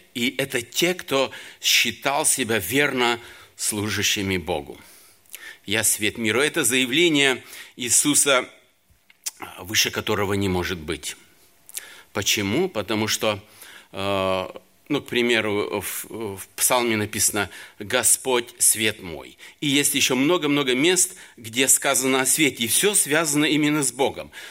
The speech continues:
Потому что свет всегда ассоциировался с Богом.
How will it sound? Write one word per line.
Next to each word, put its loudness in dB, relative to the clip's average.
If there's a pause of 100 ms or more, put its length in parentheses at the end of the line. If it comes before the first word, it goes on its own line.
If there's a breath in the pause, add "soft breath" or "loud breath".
(140 loud breath)
Потому 0
что 0 (240 loud breath)
свет 0 (120)
всегда 0
ассоциировался 0
с -4
Богом. 0